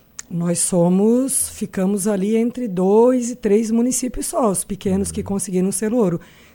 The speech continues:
Speaker 1: Então, como a Lani falou, o, o rumo tá certo. Agora basta, né, implementar essas ações, continuar com aquela que já tínhamos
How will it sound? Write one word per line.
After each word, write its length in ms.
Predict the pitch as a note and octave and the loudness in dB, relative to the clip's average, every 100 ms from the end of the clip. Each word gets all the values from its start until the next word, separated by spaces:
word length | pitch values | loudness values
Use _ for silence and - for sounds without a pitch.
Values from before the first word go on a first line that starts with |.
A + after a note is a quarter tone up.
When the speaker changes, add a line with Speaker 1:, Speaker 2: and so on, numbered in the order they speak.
| _ | _
Speaker 1:
Então, 180 | F3 E3+ | -4 -2
como 220 | F#3 F3+ | -2 0
a 40 | |
Lani 260 | F3 F3+ F3+ | 0 0 -2
falou, 480 | A3 D4 C4+ E3+ - - - _ _ | -2 0 2 2 -2 -14 -20 _ _
o, 100 | F#3 - - | -10 -8 2
o 100 | G#3 | 2
rumo 300 | F#3 F3 E3+ | 4 2 2
tá 160 | A3+ | 0
certo. 580 | B3+ D#4 G#3+ E3+ - - - _ _ _ | 2 4 4 2 -4 -16 -18 _ _ _
Agora 460 | G3 D#3+ D#3+ F3 F3+ | -8 -2 0 0 0
basta, 800 | D#3+ D#3+ E3+ - A3 A#3 C4 - - - | 0 0 -2 0 2 2 0 -6 -18 -2
né, 340 | F3+ F3 A3 A3+ | 0 2 0 2
implementar 800 | G3 - F#3+ G3 F#3+ F#3 E3+ G3+ | 0 2 2 2 2 2 0 0
essas 260 | - A3+ | -2 -2
ações, 500 | A#3+ - F3+ G#3 B3 - - - | -2 -2 0 0 -2 -8 -20 -6
continuar 580 | G3 F#3+ G3+ E3+ D#3+ A3+ | -4 -2 -2 0 2 0
com 140 | C#4 | 0
aquela 240 | - A#3+ | 0 -2
que 100 | B3 G#3+ | 0 -2
já 140 | G#3 | -2
tínhamos 640 | G3+ F3+ F3 G#3+ D4 - | -2 0 2 2 0 -6